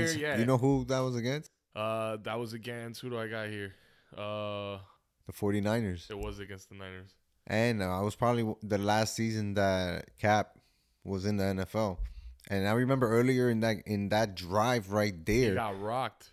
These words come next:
Speaker 1: bro, c-, like, Cap tried to make a run, and Kiko just fucking rocked him, bro.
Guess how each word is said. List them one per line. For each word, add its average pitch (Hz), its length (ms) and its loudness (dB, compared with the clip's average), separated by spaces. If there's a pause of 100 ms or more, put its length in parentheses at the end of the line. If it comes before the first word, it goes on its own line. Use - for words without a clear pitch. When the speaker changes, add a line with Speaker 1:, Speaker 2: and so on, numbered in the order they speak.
(140)
Speaker 1:
bro, 107 580 4
c-, - 180 -10
like, 95 360 -4
Cap 123 240 2
tried 139 160 4
to 123 80 2
make 123 180 2
a 113 80 4
run, 113 400 4
and 92 180 -6
Kiko 107 320 -4
just 95 280 -6
fucking 90 760 -4
rocked 95 640 6
him, 90 300 0
bro. 92 400 -4